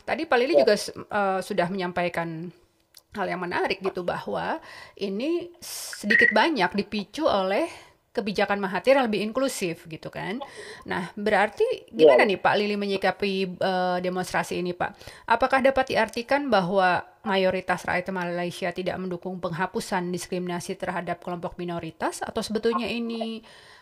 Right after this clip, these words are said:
Speaker 1: semata-mata lebih kepada kepentingan politik, Pak?
Speaker 2: Saya pikir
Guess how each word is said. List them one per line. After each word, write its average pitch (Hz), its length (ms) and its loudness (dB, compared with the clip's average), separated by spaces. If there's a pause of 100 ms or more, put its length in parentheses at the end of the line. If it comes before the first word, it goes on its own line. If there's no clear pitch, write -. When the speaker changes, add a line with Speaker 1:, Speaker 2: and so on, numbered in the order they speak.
(200)
Speaker 1:
semata-mata 226 640 2
lebih 208 240 0
kepada 190 320 -2
kepentingan 180 480 -6
politik, 220 400 -6
Pak? - 160 -20 (2250)
Speaker 2:
Saya 170 220 4
pikir 196 320 0